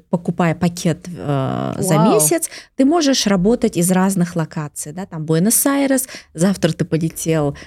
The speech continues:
Speaker 1: а, в Колумбию, в Медельин, ты оттуда работаешь. И для меня вот это было интересно увидеть. И к-, в основном, конечно, приезжали работать, а, люди из Америки, из Канады, из С Ш А и,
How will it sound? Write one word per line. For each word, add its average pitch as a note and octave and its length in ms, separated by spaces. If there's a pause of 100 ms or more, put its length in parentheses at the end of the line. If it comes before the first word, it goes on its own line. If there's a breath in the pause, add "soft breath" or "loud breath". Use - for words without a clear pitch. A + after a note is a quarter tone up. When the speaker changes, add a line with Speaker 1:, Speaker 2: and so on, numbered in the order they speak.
(160 loud breath)
Speaker 1:
а, - 120
в - 80
Колумбию, A#3+ 560
в F#3+ 40
Медельин, F3+ 720 (160)
ты E3 100
оттуда A3+ 600
работаешь. F3+ 680 (320 loud breath)
И A3 100
для G3+ 100
меня D4 220
вот C4 180
это A#3+ 180
было E3 220
интересно A#3 720 (460 loud breath)
увидеть. A3 440
И F#3+ 60
к-, F#2+ 200
в F#3+ 60
основном, D4 300
конечно, G#3 480 (260 loud breath)
приезжали F3+ 440
работать, E3+ 720
а, D3+ 240
люди E3 300
из D#3 160
Америки, A#3 500
из - 280
Канады, G3+ 480
из E3 100
С F3 140
Ш - 180
А D#3 120
и, D#3+ 80